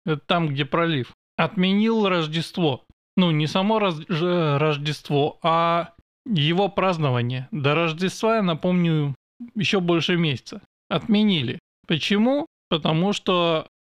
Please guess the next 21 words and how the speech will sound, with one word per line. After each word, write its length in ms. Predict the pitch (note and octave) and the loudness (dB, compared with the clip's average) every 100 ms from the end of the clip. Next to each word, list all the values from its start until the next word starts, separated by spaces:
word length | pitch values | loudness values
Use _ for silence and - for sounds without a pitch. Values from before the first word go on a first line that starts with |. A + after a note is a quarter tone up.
| - | -6
очередной 600 | D#3+ - D#3 D3+ E3+ F#3+ | -4 -2 -2 0 0 -2
пик 280 | - F3 - | -2 -6 -2
ковида. 520 | F3 D#3 D3 B2+ E3 - _ _ | -2 0 0 -2 -8 -16 _ _
Теперь, 460 | F#3 D#3+ G#3+ G#3 - _ _ _ _ - | -4 0 0 0 -6 _ _ _ _ -4
внимание, 680 | C3+ E3 F#3+ G#3 G3+ F3+ | 0 2 2 2 0 0
статистика. 840 | - - G#3+ A3 F#3+ - - F#3 - _ _ - | -2 -2 -2 -2 -4 -6 -8 -10 -14 _ _ -2
Уровень 440 | G#3+ A3+ G#3+ F3 | 2 2 2 0
вакцинации 760 | D#3 F#3 - G3 G#3+ G#3+ - E3+ | 0 -4 0 0 0 -2 -4 -4
Гибралтара: 880 | C3+ D3+ E3 D#3+ D3+ A3 A#3+ F3+ F3+ _ - | 0 0 2 0 0 -2 0 -2 -6 _ -4
двести 560 | D3+ B2+ D#3+ A#3 - A3+ | -2 0 0 -2 0 -2
семьдесят 680 | - G3 F#3 - F3+ D3 | 0 0 0 -2 -2 -2
девять 400 | C#3+ F3 D#3+ C#3 | -2 0 -2 -4
доз 260 | C#3+ A#3 - | -2 -2 -2
на 100 | F3+ | -4
сто 220 | - F#3 | -2 -4
человек. 520 | - G3+ F#3+ D#3 C#3 _ _ - | 0 0 0 0 -4 _ _ -2
То 80 | E3 | -2
есть 120 | C#3+ | 0
каждый 360 | F#3 F3 E3 C#3+ | 0 0 0 -2
человек 460 | - F3+ G#3+ B3 | -2 0 0 -4
получил 540 | - E3 F3 - G#3+ | -2 0 0 0 0